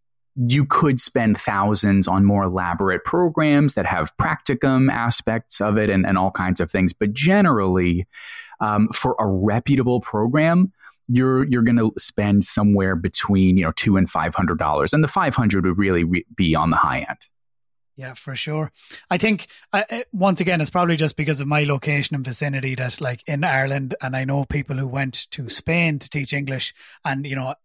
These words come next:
Speaker 2: nobody would even look at you without the celta over there. So that's probably, like you're talking about, is that British English. It's more of a European,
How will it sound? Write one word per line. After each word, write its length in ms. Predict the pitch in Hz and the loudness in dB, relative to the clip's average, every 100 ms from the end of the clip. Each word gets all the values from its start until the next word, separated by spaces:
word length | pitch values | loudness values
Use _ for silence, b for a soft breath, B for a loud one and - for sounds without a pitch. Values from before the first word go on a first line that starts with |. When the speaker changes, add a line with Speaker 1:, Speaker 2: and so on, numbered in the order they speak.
| - | -8
Speaker 2:
nobody 520 | 156 160 151 156 147 | -2 0 0 0 0
would 100 | 139 | -2
even 220 | 135 131 | -4 -4
look 220 | 131 135 | -4 -4
at 80 | 151 | -6
you 80 | 127 | -8
without 260 | 120 120 - | -6 -6 -6
the 80 | |
celta 360 | 120 143 127 131 | -4 -4 -4 -4
over 340 | 147 127 120 | -4 -4 -6
there. 260 | 120 131 127 | -2 -2 -2
So 120 | - | -2
that's 180 | 139 139 | -2 -2
probably, 580 | 160 143 131 131 139 123 B B - | 0 0 0 -2 -2 -4 B B -2
like 160 | 151 | 0
you're 80 | 147 | 0
talking 320 | 135 139 - | 0 0 -2
about, 200 | 131 127 | -2 -2
is 100 | 135 | -2
that 180 | - 131 | -2 -2
British 320 | 147 139 135 | -2 -2 -2
English. 320 | 135 131 123 127 | -4 -4 -6 -6
It's 120 | - | -6
more 180 | 131 131 | -4 -4
of 80 | 123 | -4
a 40 | |
European, 720 | 123 135 123 - 139 139 117 | -2 -2 -2 -4 -2 -2 -4